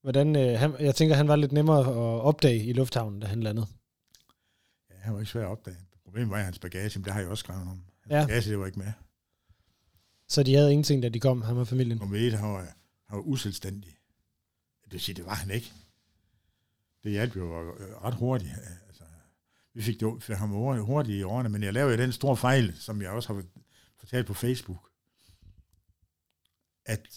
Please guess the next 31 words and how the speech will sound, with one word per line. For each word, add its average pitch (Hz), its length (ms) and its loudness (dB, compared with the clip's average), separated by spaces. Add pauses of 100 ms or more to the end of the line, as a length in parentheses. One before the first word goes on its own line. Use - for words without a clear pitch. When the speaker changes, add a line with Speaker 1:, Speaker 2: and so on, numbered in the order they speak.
(480)
Speaker 2:
og 113 180 -10
han, 131 280 -4
jeg 127 180 -2
lærte, 156 280 4
man, 123 160 -2
man 123 120 2
lærer 160 180 6
af 143 80 6
sin 113 100 0
fejl. 113 340 -4 (100)
Lærte, 120 340 -4
man 110 100 -2
skal 113 180 -2
lære, 143 180 6
hvis 123 140 2
ikke 156 120 4
man 117 80 0
gør 113 40 2
det, 110 140 0
så - 80 -2
er 147 40 -2
det 101 140 -4
noget 82 140 -10
lort. 90 300 -10 (580)
Men 110 120 -2
altså, 110 200 2
jeg 139 140 8
lærte 165 280 8
af 127 60 2
min 123 120 2
fejl, 113 380 2